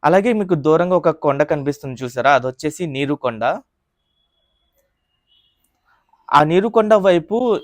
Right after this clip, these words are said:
ఈస్ట్ ఫేసింగ్ రోడ్లు అయితే కనెక్ట్ అవుతాయి. ఈస్ట్ ఫే-, ఫేసింగ్‌లోని, ఏ, ఈ సిక్స్టీన్, ఈ ఫిఫ్టీన్, ఈ ఫోర్టీన్,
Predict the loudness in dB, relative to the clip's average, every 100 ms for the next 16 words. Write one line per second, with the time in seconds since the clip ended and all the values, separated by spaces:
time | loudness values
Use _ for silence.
0 | -4 -6 -4 -2 0 -2 -2 0 0 2
1 | -2 -2 -2 -2 -2 -2 -4 -2 -4 -2
2 | -2 -2 -6 -12 -2 0 2 -2 -4 -4
3 | -4 -4 -2 -6 -8 -14 _ 0 0 2
4 | 0 0 -6 -4 -4 -2 -2 0 0 0
5 | -4 -6 -6 -4 -4 -2 0 0 -2 -2
6 | -4